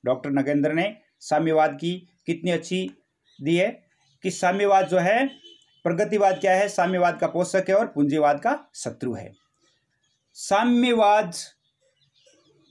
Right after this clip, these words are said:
का पोषक है और पूंजीवाद का शत्रु है। अब जैसे प्रगतिवाद की प्रमुख विशेषताएं क्या है? प्रगतिवाद की पहली विशेषता है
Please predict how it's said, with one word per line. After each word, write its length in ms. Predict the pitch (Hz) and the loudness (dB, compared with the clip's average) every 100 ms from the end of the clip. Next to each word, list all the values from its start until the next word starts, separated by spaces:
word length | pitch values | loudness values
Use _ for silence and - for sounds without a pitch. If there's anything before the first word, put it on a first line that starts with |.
| - | 0
का 200 | 190 262 302 _ | 2 2 -4 _
पोषक 300 | 151 139 135 - | -4 -2 -4 -4
है 300 | 98 80 - _ 131 | -8 -10 -14 _ -4
और 100 | 139 | -4
पूंजीवाद 480 | 127 113 123 120 | -2 -2 0 0
का 280 | 120 214 339 - - | 0 0 0 -4 -14
शत्रु 380 | - 117 113 101 | -8 -8 -6 -6
है। 160 | 95 _ _ _ _ - | -8 _ _ _ _ -2
अब 160 | 214 226 | 0 0
जैसे 220 | 233 233 | -2 0
प्रगतिवाद 640 | 226 190 220 220 208 190 | 0 -2 -2 0 0 0
की 80 | 208 | -6
प्रमुख 300 | 190 175 190 151 | -2 -2 -2 -2
विशेषताएं 580 | 143 156 143 170 170 139 | -4 -2 -2 0 0 2
क्या 140 | 120 | -2
है? 160 | - - _ _ _ _ _ _ _ _ _ _ _ _ _ _ _ _ - | -4 -10 _ _ _ _ _ _ _ _ _ _ _ _ _ _ _ _ -4
प्रगतिवाद 600 | 190 202 247 254 226 220 | -2 0 -2 2 2 2
की 80 | 214 | -2
पहली 400 | 226 262 285 285 | -4 0 2 4
विशेषता 460 | 226 - 180 - 170 | 2 0 -2 0 0
है 460 | 147 165 226 - | 2 2 0 -8